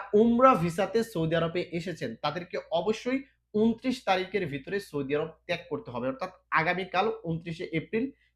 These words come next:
এই ঊনত্রিশে এপ্রিলের ভিতরে আপনাদেরকে সৌদি আরব ত্যাগ করতে হবে। যদি ত্যাগ না করেন, তাহলে আপনারা যে এজেন্সির নামে এসেছেন, সেই এজেন্সির এক লক্ষ রিয়াল জরিমানা এবং আপনারা যদি আটক হন, তাহলে কিন্তু আপনাদের জেলও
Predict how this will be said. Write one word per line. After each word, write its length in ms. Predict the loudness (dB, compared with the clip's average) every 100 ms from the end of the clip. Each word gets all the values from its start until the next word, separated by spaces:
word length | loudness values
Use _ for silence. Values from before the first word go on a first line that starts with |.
| 0
এই 120 | 0 2
ঊনত্রিশে 460 | 0 0 -2 -2 0 4
এপ্রিলের 500 | 4 4 6 8 6 2 -6
ভিতরে 340 | 0 4 4 2 -8 _ _ -6
আপনাদেরকে 580 | -4 -4 -4 -4 -4
সৌদি 360 | -6 -4 -2 0
আরব 140 | -2 -4 -4
ত্যাগ 140 | -4 -4
করতে 200 | -10 -8
হবে। 240 | -10 -10 -14 _ _ -6
যদি 160 | -4 -2
ত্যাগ 220 | -2 -2
না 120 | -4
করেন, 260 | 0 -2 -2 -8 _ _ 0
তাহলে 220 | 2 4 4
আপনারা 440 | 2 2 0 2
যে 220 | 2 4
এজেন্সির 560 | 4 4 2 2 2 0
নামে 240 | 2 4
এসেছেন, 400 | 2 0 -4 -4
সেই 220 | -2 -2 0
এজেন্সির 580 | -2 0 0 0 -4 -4 -10 _ -2
এক 160 | 0 4
লক্ষ 220 | 2 6
রিয়াল 280 | 6 6 4
জরিমানা 360 | 2 2 2 0 -6 -8
এবং 260 | -4 -4 -4
আপনারা 340 | -6 -4 -4
যদি 180 | -2 -4
আটক 400 | -4 -2 -2 -4 -4
হন, 160 | -4
তাহলে 260 | -2 0 0
কিন্তু 280 | -4 -6 -4
আপনাদের 460 | -6 -6 -6 -6
জেলও 540 | -4 -2 0 0 -2